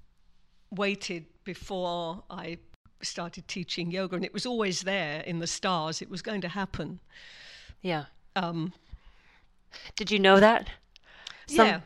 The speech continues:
Speaker 2: Yeah.
Speaker 1: Yeah.
Speaker 2: You knew you were gonna come to teaching at
Speaker 1: Yeah.
Speaker 2: some point.
Speaker 1: Yeah.
Speaker 2: Yeah.
Speaker 1: Yeah.
Speaker 2: And when did you know it was the right time
Speaker 1: Well,
Speaker 2: to start
Speaker 1: uh,
Speaker 2: offering
Speaker 1: we,
Speaker 2: that?
Speaker 1: we,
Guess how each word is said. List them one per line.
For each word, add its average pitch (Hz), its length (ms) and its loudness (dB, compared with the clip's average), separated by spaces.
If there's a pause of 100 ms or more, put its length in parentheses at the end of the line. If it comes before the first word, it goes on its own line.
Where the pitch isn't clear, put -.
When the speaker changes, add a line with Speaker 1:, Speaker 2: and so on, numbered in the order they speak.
(140)
Speaker 2:
Yeah. 160 200 0 (340)
Speaker 1:
Yeah. 196 180 -6
Speaker 2:
You 226 100 4
knew 226 100 8
you 190 120 8
were 175 100 8
gonna 170 180 0
come 160 220 -4
to - 140 -10
teaching 170 420 -6
at 214 80 -2
Speaker 1:
Yeah. 165 60 -2
Speaker 2:
some 175 140 2
point. 165 380 -2
Speaker 1:
Yeah. 202 200 -10 (560)
Speaker 2:
Yeah. 170 140 -14 (340)
Speaker 1:
Yeah. 185 180 -14 (840)
Speaker 2:
And 196 420 2 (500)
when 220 260 6
did 208 180 2
you 196 120 0
know 185 540 6
it 175 120 -2
was 160 180 -8
the 160 140 -8
right 170 200 0
time 165 340 -6 (1000)
Speaker 1:
Well, 269 360 8
Speaker 2:
to 202 80 4
start 208 280 12
Speaker 1:
uh, - 40 12
Speaker 2:
offering 180 400 10
Speaker 1:
we, 160 40 -2
Speaker 2:
that? - 140 -6
Speaker 1:
we, 240 580 -4